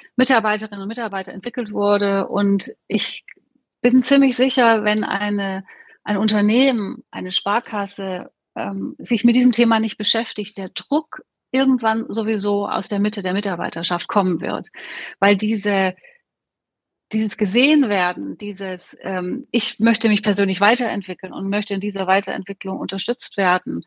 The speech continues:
und ich möchte eine sinnstiftende Rolle in diesem Unternehmen, in der Sparkasse spielen, das wird von allen Mitarbeitenden früher oder später kommen und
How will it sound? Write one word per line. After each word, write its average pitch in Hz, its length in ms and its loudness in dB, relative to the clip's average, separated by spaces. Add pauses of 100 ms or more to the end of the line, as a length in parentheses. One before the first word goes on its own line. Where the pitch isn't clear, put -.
(400)
und 208 160 2
ich 190 100 0
möchte 208 260 2
eine 180 420 2 (120)
sinnstiftende 208 720 0
Rolle 196 380 -4
in 185 100 -8
diesem 185 220 -10
Unternehmen, 190 540 0
in 180 100 2
der 170 80 -2
Sparkasse 196 500 0
spielen, 180 380 -2
das 180 120 -10
wird 190 120 -4
von 170 100 -4
allen 170 180 -4
Mitarbeitenden 180 540 -6
früher 196 200 2
oder 180 120 2
später 185 320 0
kommen 185 380 2
und 185 260 -4